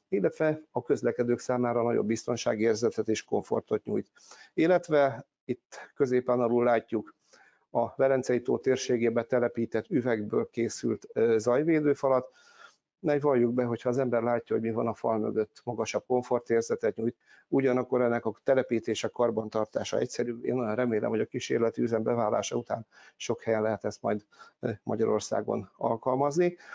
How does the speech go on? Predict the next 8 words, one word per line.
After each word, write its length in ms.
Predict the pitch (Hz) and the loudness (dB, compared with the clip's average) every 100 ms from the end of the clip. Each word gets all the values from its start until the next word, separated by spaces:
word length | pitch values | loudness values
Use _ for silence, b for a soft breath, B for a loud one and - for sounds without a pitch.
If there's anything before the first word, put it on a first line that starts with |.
| B | B
de 100 | - | 0
láthatjuk, 520 | 151 143 127 120 135 127 | 2 2 0 -2 -4 -2
hogy 180 | 131 | 0
a 80 | 123 | 2
Magyar 320 | 120 127 120 | 2 2 2
Közútnál 760 | - 127 120 120 - - 127 117 | 2 0 0 -2 -8 -10 -4 0
hatvannyolc 600 | 117 139 123 123 120 123 | 0 -2 0 0 2 0
formai 540 | - 135 123 117 117 | 0 2 2 2 0